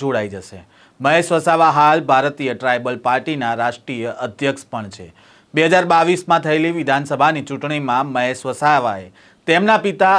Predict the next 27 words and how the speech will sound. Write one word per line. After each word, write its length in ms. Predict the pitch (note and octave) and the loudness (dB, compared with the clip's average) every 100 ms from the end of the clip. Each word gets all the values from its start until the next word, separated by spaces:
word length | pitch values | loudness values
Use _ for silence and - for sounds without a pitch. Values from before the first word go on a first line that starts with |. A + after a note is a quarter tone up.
| D#3 | 2
અને 180 | D#3 C#3 G2+ _ _ - | 0 -2 -4 _ _ -6
ઝઘડિયાના 560 | C#3 D3 D#3 D3 D3 D3+ | -2 2 4 2 2 -2
પૂર્વ 280 | D3 C3+ C3+ | -2 -4 -2
ધારાસભ્ય 580 | B2+ B2+ C#3+ C#3 A2 A#2 C3 | 0 2 0 -2 -6 -8 -8
છોટુ 240 | B2+ A#2+ B2 | -10 -8 -6
વસાવા 340 | A#2 C#3 C#3+ D3 | -4 0 2 2
સામે 240 | C#3 A#2 G2 - _ _ | 0 -2 -8 -16 _ _
બળવો 340 | C#3+ D3 F3 F#3+ F3 | 0 2 4 4 4
કરીને 340 | D#3+ D#3 D#3 D#3+ | 2 2 -2 -2
પિતાની 400 | D#3 D3+ D3 D#3 | -4 0 0 0
ટિકિટ 380 | - B2+ D3+ D#3 | -6 -6 -6 -2
કાપી 260 | E3 D#3+ E3 | 0 0 0
નાખી 280 | D#3+ D#3 E3+ D#3+ | 0 0 -2 -2
હતી 200 | F3 G3+ C#3 | -4 -8 -6
અને 140 | C3+ G#2+ C3+ | -6 -8 -10
પિતા 320 | B2 D#3 D3+ D#3 B2 | -4 2 2 0 -6
અને 100 | B2 A2 | -8 -12
પુત્ર 260 | A#2+ C3+ B2+ | -10 -6 -6
વચ્ચેના 400 | B2+ D#3+ D3+ A2 G2 | -6 -6 -4 -4 -6
વિખવાદમાં 720 | A2 - C3+ E3 D#3 B2+ G#2 - - _ _ | -12 -4 2 2 2 -4 -6 -8 -20 _ _
ઝઘડિયા 520 | D3+ D3+ F3+ G3+ G3 F3+ | -2 2 4 6 4 4
વિધાનસભા 500 | E3 E3+ D#3+ D3 D3 | 2 0 0 2 2
બેઠક 380 | C#3 C3 D3 C#3+ | 0 -2 -6 -8
પર 220 | - B2 C3 | -6 -6 -4
પ્રથમ 420 | B2+ - F3+ E3+ | -6 -2 0 0
વખત 320 | C3+ G#2 F#2 A2+ | -2 -4 -4 0
ભાજપનો 560 | B2 C3+ D#3 B2 A#2+ | 0 0 -4 -6 -12